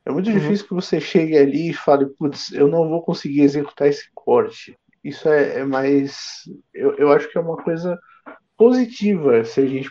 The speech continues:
Speaker 1: pode dizer dessa forma, em questão de inclusão, sabe?
Speaker 2: Talvez
Speaker 1: É uma coisa
Speaker 2: até
Speaker 1: que funcionou muito
Speaker 2: empoderadora,
Speaker 1: pra
Speaker 2: né?
Speaker 1: mim.
Speaker 2: A espada
Speaker 1: Talvez até
Speaker 2: equilibra um
Speaker 1: empoderadora.
Speaker 2: pouco essa questão dos
Speaker 1: Correto.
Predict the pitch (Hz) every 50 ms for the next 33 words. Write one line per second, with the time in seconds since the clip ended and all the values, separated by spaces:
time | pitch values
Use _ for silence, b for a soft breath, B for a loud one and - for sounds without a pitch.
0 | - - 139 135 135 139 139 139 127 123 123 131 123 127 139 135 - 127 117 117
1 | - - 143 151 156 151 139 123 _ _ B B B B B B B B _ _
2 | - - 135 139 139 135 127 131 135 - 151 143 143 175 165 160 160 165 170 -
3 | 190 185 190 180 151 143 127 123 110 113 - _ _ _ _ _ _ _ _ _
4 | - - 127 120 117 117 120 120 160 - - - 175 - 139 135 135 143 131 135
5 | 147 160 160 147 143 165 180 180 196 190 185 165 135 120 113 - - _ _ _
6 | _ _ _ _ _ _ - - 139 135 - - - - 202 196 185 180 196 -
7 | 196 180 165 175 180 247 254 277 294 277 277 254 226 208 180 139 120 - 147 143
8 | - - 143 151 - 151 - - 151 - _ - 147 147 175 180 180 175 170 165
9 | 143